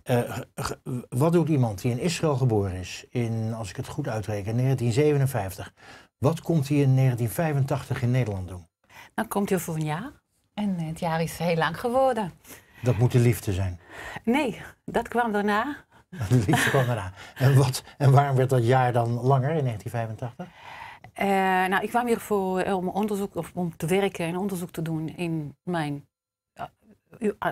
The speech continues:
Speaker 2: als gevolg van mijn opleiding. Ik heb informatica gestudeerd in Haifa in Israël, in de Technische Universiteit van Israël. En, eh, ik werkte hier voor het, eh, wat toen heette de dokter Neher Laboratorium.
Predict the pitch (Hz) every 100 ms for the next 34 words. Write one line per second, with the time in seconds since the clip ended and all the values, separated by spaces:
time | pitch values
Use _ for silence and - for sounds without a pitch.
0 | - 185 - 202 202 190 170 160 160 190
1 | 185 156 156 160 165 170 165 160 - 160
2 | 175 180 - - - - 165 160 160 151
3 | 151 - - - 160 160 156 151 151 -
4 | 147 156 - _ _ - 160 147 180 165
5 | 160 151 160 156 151 143 156 151 147 147
6 | 147 _ _ - - - - _ 185 185
7 | 175 170 175 170 180 180 170 165 165 -
8 | 170 160 156 _ - 160 156 156 - 226
9 | 214 170 196 185 151 160 156 165 - 147
10 | 147 190 247 156 151 151 165 151 147 151
11 | 143 143 135 139